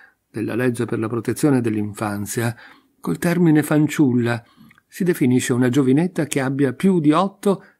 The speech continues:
e meno di quattordici anni. Dopo questa età, tra i quattordici e i diciassette, diventano ufficialmente ragazze.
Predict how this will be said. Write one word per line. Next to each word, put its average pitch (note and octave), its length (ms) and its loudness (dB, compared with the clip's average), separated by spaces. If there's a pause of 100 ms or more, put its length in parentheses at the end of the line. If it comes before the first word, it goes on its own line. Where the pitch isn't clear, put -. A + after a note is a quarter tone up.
(120)
e D3 120 -2
meno B2+ 360 0
di D#3 100 2
quattordici A#2 640 -4
anni. G2 480 -4 (580)
Dopo A#2 220 -6
questa A2+ 240 -6
età, A2 300 -6
tra A2+ 120 -8
i G2+ 60 -8
quattordici A#2 680 -4
e - 20 -2
i A2+ 60 -4
diciassette, C3 920 -4 (500)
diventano C3 500 0
ufficialmente A#2+ 1000 -2 (100)
ragazze. G2+ 840 -6